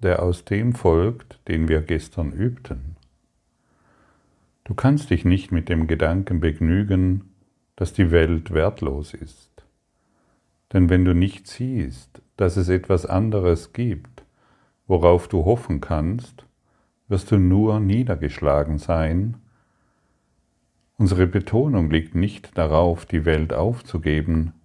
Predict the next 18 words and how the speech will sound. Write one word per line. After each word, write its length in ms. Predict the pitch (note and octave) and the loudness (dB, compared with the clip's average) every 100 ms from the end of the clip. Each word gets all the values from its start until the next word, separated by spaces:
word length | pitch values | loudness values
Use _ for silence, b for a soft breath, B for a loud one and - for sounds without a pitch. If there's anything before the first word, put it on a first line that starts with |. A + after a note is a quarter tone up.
| _ | _
sondern 920 | _ - D#2+ D2 C2 D2+ F2 A#2 A#2+ - | _ 0 2 2 0 -2 0 -2 -4 -10
sie 240 | - - F#2 | -18 -10 -2
gegen 340 | F2 E2 F2 | 0 0 0
etwas 460 | G#2 - E2+ D2+ - _ _ _ _ _ | -2 -4 -4 -6 -10 _ _ _ _ _
einzutauschen, 1400 | G2 F#2 A#2+ A#2+ - E2 C2 - D2+ E2 F2+ G#2 A2 A#2+ B B B B B B | -2 0 0 -4 -2 -2 -2 0 0 0 -2 -4 -2 -4 B B B B B B
was 220 | - F2+ - | -2 -2 -2
viel 240 | - B2 | -4 -4
befriedigender 920 | G2 E2 - B2+ C#3+ G2 C2+ C#2 C#2+ | -6 -6 -6 -6 -6 -6 -4 -2 -2
ist, 460 | F2+ G#2 - - - _ _ _ | -2 -4 -8 -20 -20 _ _ _
erfüllt 600 | F2 D#2+ - A#2 C3+ C3 | -6 -4 0 0 0 -4
mit 180 | D2+ D2+ | -6 -6
Freude 640 | - D#2 E2 G2 A2 A2 G#2+ B B B B | 0 2 2 2 0 0 -4 B B B B
und 200 | F#2+ D#2+ | -2 0
imstande, 1040 | D#2 D2+ - - D2 F2+ G#2+ G#2 G#2 G2+ - _ | -2 -4 -4 -4 -2 -2 0 0 0 -2 -8 _
dir 200 | F2 D#2+ | -2 0
Frieden 840 | D2+ - F2+ G2+ G#2+ G#2+ G2 F#2+ F2+ | 0 -4 -4 -2 -2 0 2 0 -2
zu 260 | - - E2+ | -6 -6 -6
schenken. 680 | - A2 A#2+ A#2+ B1 A1 | -4 -6 -6 -6 -8 -10